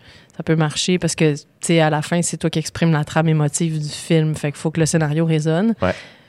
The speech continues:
Speaker 1: Puis ensuite, euh, tu te fais appeler par, euh, ben, tu t'es déjà fait appeler, là, mais c'est, tu t'échanges avec le réalisateur. Puis là, c'est comme, « Ok, qu'est-ce qu'on veut, qu'est-ce qu'on veut souligner comme trame émotive en arrière ? » Moi, j'adore ça, faire ça, parce que c'est comme, c'est un travail d'empathie avec un personnage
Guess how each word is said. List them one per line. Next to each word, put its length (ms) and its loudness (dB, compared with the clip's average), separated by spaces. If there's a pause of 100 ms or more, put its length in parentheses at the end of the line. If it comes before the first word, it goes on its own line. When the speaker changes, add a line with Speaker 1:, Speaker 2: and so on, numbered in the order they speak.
(120)
Speaker 1:
Puis 120 2
ensuite, 500 2
euh, 380 4
tu 160 -8
te 60 -14
fais 80 2
appeler 280 0
par, 320 -2
euh, 200 -4
ben, 140 -2
tu 140 -16
t'es 120 -10
déjà 260 -2
fait 180 0
appeler, 280 2
là, 100 2
mais 140 2
c'est, 480 -2
tu 160 -6
t'échanges 320 2
avec 140 2
le 80 2
réalisateur. 680 0
Puis 100 -8
là, 40 -4
c'est 160 -10
comme, « 240 -8
Ok, 200 -8
qu'est-ce 200 -6
qu'on 180 -4
veut, 300 0 (420)
qu'est-ce 140 -14
qu'on 80 4
veut 120 6
souligner 540 4
comme 260 0
trame 280 0
émotive 480 -2
en 80 -2
arrière ? » 420 -6 (600)
Moi, 160 4
j'adore 440 0
ça, 140 -4
faire 160 -8
ça, 140 0
parce 160 -2
que 80 -2
c'est 160 -4
comme, 400 2
c'est 120 -2
un 40 2
travail 240 4
d'empathie 500 2
avec 220 0
un 80 0
personnage 760 -2